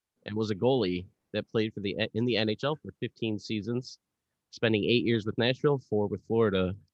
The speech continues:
He also won a bronze medal in two thousand six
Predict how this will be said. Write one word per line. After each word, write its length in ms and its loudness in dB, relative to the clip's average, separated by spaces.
He 240 -10
also 300 2
won 140 4
a 40 4
bronze 420 2
medal 320 6
in 80 2
two 140 -4
thousand 280 4
six 400 0